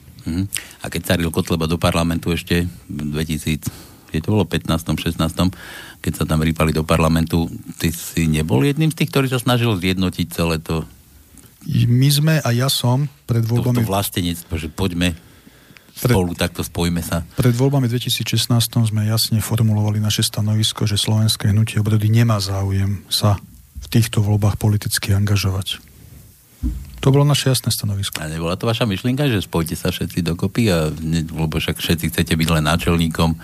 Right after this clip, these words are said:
Speaker 1: že prečo idete len vy sami, veď ešte tu, tu je takéto niečo, hen tam je takéto niečo.
Speaker 2: Toto bolo naše stanovisko a boli sme oslovení niekoľkými organizáciami, ktoré kandidovali,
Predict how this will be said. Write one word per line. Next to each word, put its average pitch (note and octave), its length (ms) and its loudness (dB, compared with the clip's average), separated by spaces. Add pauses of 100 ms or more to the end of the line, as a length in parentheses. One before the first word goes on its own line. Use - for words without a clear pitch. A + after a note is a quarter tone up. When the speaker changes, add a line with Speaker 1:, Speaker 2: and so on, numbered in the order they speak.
(400)
Speaker 1:
že - 80 -14
prečo E2 320 2
idete D#2+ 240 2
len E2 160 2
vy D#2+ 160 0
sami, E2 320 0
veď D#2 240 0
ešte D2 240 -6
tu, - 160 -14
tu - 80 -4
je D#2 160 2
takéto D#2 400 -4
niečo, D#2 320 0
hen E2 80 2
tam D#2+ 160 2
je D2+ 80 0
takéto - 400 -2
niečo. D#2 320 0 (1700)
Speaker 2:
Toto F3 220 4
bolo E3 160 6
naše D3+ 240 2
stanovisko F#3 840 0
a A#2+ 180 2
boli D#3+ 240 2
sme C3+ 240 -2
oslovení B2 840 0
niekoľkými B2 720 0
organizáciami, A2+ 840 0
ktoré A2 240 -4
kandidovali, A#2+ 720 2